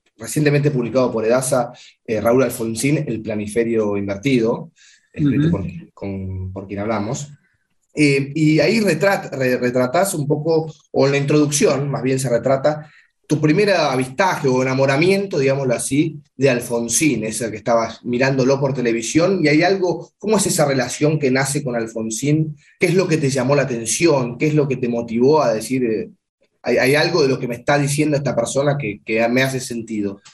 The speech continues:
Speaker 2: Bueno, te voy a, te, te diré. Primero, yo era un funcionario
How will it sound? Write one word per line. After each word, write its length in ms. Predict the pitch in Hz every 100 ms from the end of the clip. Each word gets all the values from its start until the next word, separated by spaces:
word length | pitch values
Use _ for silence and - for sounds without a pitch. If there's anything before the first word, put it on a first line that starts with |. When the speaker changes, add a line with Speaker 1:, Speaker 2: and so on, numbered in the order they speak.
| _ _
Speaker 2:
Bueno, 360 | 139 151 131 -
te 80 |
voy 160 | 156 185
a, 180 | 185 -
te, 240 | 151 143
te 140 | - 156
diré. 440 | 151 160 156 151 -
Primero, 460 | 196 254 254 170 123
yo 220 | - 277
era 240 | 269 220 190
un 180 | 165 175
funcionario 800 | - 175 151 147 185 214 202 156